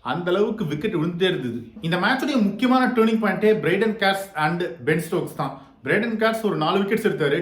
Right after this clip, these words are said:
டக்கு, டக்கு, டக்குன்னு ஆஸ்திரேலியாவுடைய அந்த டோட்டல் பேட்டிங் யூனிட்டை டிஸ்மேண்டில் பண்ணிட்டாரு.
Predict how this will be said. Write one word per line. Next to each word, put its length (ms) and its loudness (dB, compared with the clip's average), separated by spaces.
டக்கு, 300 -6
டக்கு, 220 2
டக்குன்னு 300 -2
ஆஸ்திரேலியாவுடைய 680 0
அந்த 140 -6
டோட்டல் 420 -2
பேட்டிங் 380 0
யூனிட்டை 300 -2
டிஸ்மேண்டில் 460 0
பண்ணிட்டாரு. 300 -6